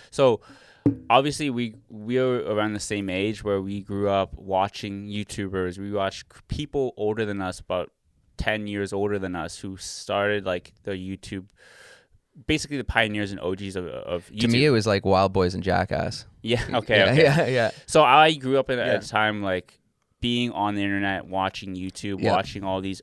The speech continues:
Speaker 1: O G, like, people in their thirties, forties now,
Speaker 2: Yep.
Speaker 1: and being exposed to that and saying, "Oh, this is really cool." Like, they get to show people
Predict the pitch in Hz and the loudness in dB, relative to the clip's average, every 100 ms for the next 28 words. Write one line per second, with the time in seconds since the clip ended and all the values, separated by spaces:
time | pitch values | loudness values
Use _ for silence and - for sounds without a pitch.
0 | - 101 98 98 98 98 98 90 - 110 | -4 -2 -2 -8 -6 -4 -2 -4 -6 -8
1 | 101 98 90 - 92 92 87 98 95 95 | -8 -6 -8 -6 -6 -6 -8 -8 -6 -6
2 | 92 80 80 87 _ - 110 107 - 101 | -8 -8 -8 -14 _ -6 0 0 0 0
3 | 98 95 92 87 - _ _ _ - 110 | 2 2 0 -6 -14 _ _ _ -4 -2
4 | 110 - 107 107 - 95 82 90 90 90 | -2 -2 -2 -2 -2 -2 -2 -4 -6 -6
5 | 76 117 98 95 95 101 95 - 101 90 | -4 -4 -4 -6 -8 -8 -8 -4 -2 0
6 | 73 71 - 92 98 - - 98 90 - | -2 -6 -6 -6 -6 -6 -8 -8 -6 -8
7 | - 110 107 107 101 _ _ _ _ _ | 0 2 4 2 -4 _ _ _ _ _
8 | _ _ - 95 135 - 92 90 90 | _ _ -8 -4 -4 -2 -2 0 -2